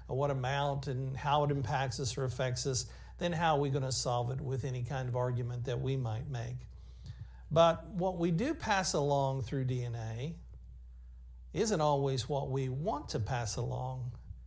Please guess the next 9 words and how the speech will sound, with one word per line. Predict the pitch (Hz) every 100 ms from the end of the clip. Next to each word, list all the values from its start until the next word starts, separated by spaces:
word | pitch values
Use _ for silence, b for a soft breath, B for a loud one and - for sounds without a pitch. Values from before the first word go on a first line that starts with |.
| - - -
through | - 139 120
our | 113
D | 113 120
N | 117
A, | 120 123
and | 143 123 123
that's | 151 151 139 - -
for | - 123
certain. | - 160 139 131